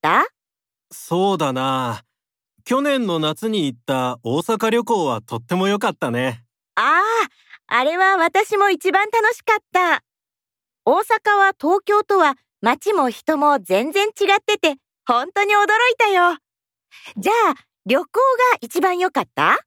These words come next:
Speaker 2: 一番かと聞かれるとどうかな。他にも工場見学とか文化祭とかあったでしょ？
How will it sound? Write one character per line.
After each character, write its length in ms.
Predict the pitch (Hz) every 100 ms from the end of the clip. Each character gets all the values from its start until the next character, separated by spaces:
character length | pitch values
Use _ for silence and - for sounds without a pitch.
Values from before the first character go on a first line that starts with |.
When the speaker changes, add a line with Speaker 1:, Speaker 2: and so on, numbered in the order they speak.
| _ _ _ _ -
Speaker 2:
一 420 | 185 160 - 294
番 380 | 311 277 240 190
か 160 | 202 185
と 220 | 185 170
聞 180 | - -
か 160 | 170
れ 100 | 170
る 140 | 165 151
と 180 | 160
ど 200 | 139 165
う 60 | 156
か 160 | 151 135
な。 680 | 131 127 123 117 107 98 - _ _ _ _ _ _ _ _ -
他 360 | 208 202 269
に 120 | 285 269
も 300 | 180 139 - _ _
工 240 | - 247 247
場 240 | 262 262
見 220 | 220 254
学 220 | 226 180 -
と 140 | 156
か 460 | 147 131 120 117 - -
文 240 | 165 277
化 140 | 302
祭 240 | 294 226 180
と 100 | 156
か 240 | 131 120
あ 40 | 165
っ 40 |
た 160 | - 127
で 80 | 117
し 80 | 110
ょ？ 220 | 160